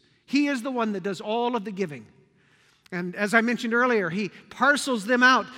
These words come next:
to whoever he chooses. He says, "You're gonna have this one, I'm gonna give you this one, you, you get a couple," and you get, and on and on. It is the Spirit's prerogative to give out the gifts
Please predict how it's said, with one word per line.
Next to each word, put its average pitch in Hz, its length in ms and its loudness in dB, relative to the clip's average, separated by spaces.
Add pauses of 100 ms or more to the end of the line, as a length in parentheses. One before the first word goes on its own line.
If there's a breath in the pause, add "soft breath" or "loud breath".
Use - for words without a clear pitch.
to 208 160 2
whoever 285 720 2
he 262 160 0
chooses. 339 680 -2 (560 soft breath)
He 190 100 -8
says, 214 300 0
"You're 208 100 -4
gonna 208 120 0
have 190 160 0
this 262 180 -6
one, 320 140 -4
I'm 196 80 0
gonna 190 140 -6
give 170 160 -6
you 220 180 -6
this 262 240 -8
one, 294 140 -6 (160 loud breath)
you, 233 280 -2
you 285 140 0
get 262 160 -4
a 190 40 -4
couple," 202 420 -4 (140)
and 220 120 0
you 262 120 0
get, 214 180 -12
and 226 220 0
on 277 220 2
and 320 120 0
on. 330 340 -4
It 240 140 2
is 226 100 -6
the 233 80 -8
Spirit's 349 560 -2
prerogative 302 640 2 (200 loud breath)
to 233 80 -6
give 247 140 -2
out 269 180 2
the 226 60 -6
gifts 247 360 -6